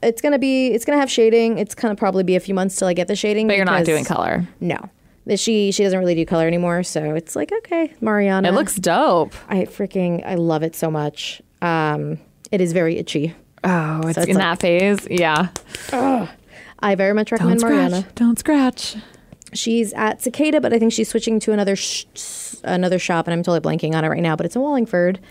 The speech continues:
Speaker 2: Yeah.
Speaker 1: Slave to the Needle, I believe.
Speaker 2: Ooh.
Speaker 1: So definitely check her out. Her work is amazing. Or just follow her on Instagram. She's such a cool gal.
Speaker 2: Yeah. She does sick work, too, it looks
Speaker 1: Yes.
Speaker 2: like.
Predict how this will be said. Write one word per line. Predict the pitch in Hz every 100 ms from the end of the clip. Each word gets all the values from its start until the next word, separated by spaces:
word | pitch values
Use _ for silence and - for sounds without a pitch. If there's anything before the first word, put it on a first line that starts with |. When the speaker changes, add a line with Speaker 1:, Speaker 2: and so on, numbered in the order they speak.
| -
Speaker 2:
Yeah. | 170
Speaker 1:
Slave | 190 202
to | -
the | 180
Needle, | 180 170 147
I |
believe. | - - - - - -
Speaker 2:
Ooh. | 247 440 508 403 302 247 196 180 156 151
Speaker 1:
So | 190 170 165 185
definitely | 185 208 294
check | 285 277
her | 254
out. | 208 196 190
Her | 202
work | 190 175 185
is |
amazing. | 170 170 175 185 185
Or | 233
just | 277
follow | - 175 180
her | 175
on | 165
Instagram. | 175 - 175 170 170 165
She's | - 202
such | 202
a |
cool | 175 170 160
gal. | 160 160 160 - _ -
Speaker 2:
Yeah. | 170 196 247 160 160 190
She | - 202
does | 208
sick | 196 214 202
work, | 202 202
too, | - 170 180
it |
looks | 87 185 -
Speaker 1:
Yes. |
Speaker 2:
like. | - - -